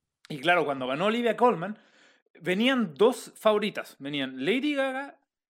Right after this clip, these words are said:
y Glenn Close como favoritas para ganar, y la discusión no pasaba entre ellas, o sea,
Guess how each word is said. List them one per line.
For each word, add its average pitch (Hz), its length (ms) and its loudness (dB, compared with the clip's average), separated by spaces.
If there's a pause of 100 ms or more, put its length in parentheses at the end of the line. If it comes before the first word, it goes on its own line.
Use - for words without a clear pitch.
(100)
y 139 140 -6
Glenn 220 240 0
Close 214 420 -4
como 190 160 -8
favoritas 160 460 -4
para 160 180 -2
ganar, 170 460 -4 (280)
y 135 300 -4
la 135 140 0
discusión 170 500 -2
no 170 260 -4
pasaba 208 400 -2
entre 233 260 -8
ellas, 120 260 -6
o 120 60 -18
sea, 123 260 -12